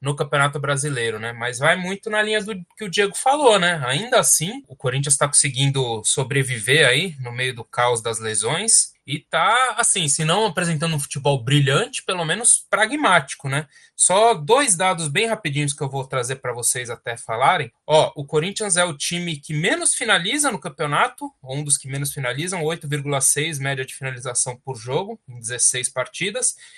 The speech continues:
e sete vírgula sessenta e quatro arremates no gol, são dezoito gols em dezesseis jogos. Então, assim,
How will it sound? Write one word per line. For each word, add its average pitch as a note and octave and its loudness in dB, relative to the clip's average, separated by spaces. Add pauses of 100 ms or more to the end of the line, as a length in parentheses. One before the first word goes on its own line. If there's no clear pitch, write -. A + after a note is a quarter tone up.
(180)
e D#3+ -6
sete A#3 0
vírgula G3 0
sessenta F#3 -2
e D#3+ -6
quatro E3 2
arremates D#3 2
no F3 -8
gol, E3 -2 (220)
são D#3 -8
dezoito E3+ -2
gols D#3+ -2
em F3+ -4
dezesseis E3 0
jogos. C3 -2
Então, C3 -8
assim, C3+ -2